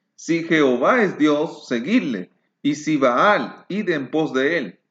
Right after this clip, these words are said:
Y el pueblo no respondió palabra. Estimado radio oyente, es peligroso continuar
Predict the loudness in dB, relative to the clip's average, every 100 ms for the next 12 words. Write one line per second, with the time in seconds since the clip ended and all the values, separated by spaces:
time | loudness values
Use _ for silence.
0 | _ _ -2 2 2 0 -2 0 0 -2
1 | -2 -2 -2 -4 -2 0 0 2 2 2
2 | 0 -10 -20 _ _ _ _ -4 -4 -2
3 | -4 -2 -2 -2 0 0 0 -2 -2 -2
4 | -4 -6 -14 -20 _ _ _ 0 0 2
5 | -2 0 0 0 -2 -2 -6 -6 -6 -4
6 | -4 0 2 2 0 -4 -14